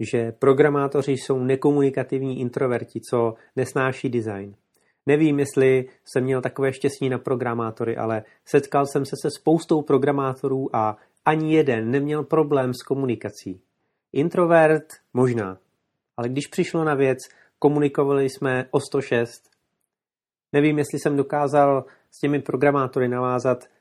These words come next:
takový kontakt, že byli ochotní komunikovat, ale já vím, že programátoři se jen moc netváří, když si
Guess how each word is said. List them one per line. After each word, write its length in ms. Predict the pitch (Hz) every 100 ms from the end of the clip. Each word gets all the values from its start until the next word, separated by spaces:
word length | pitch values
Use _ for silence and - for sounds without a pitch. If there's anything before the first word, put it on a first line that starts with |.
| _
takový 340 | 143 139 143 139
kontakt, 420 | 135 131 117 117
že 100 | 120
byli 180 | 120 120
ochotní 380 | 110 113 127
komunikovat, 640 | 117 123 123 113 - 104 98
ale 380 | 110 110 113 113 _ _ _ _ _ _ _ _ _ _ _ _ -
já 120 | 139 139
vím, 160 | 156
že 240 | 151 175 170 _ _
programátoři 640 | 151 147 160 156 151 151 151 -
se 360 | 147 143 139 135 _ _ _ 147
jen 160 | 147
moc 220 | 156 156
netváří, 680 | 156 147 160 151 147 117 101
když 200 | 98 110 - -
si 340 | 113 113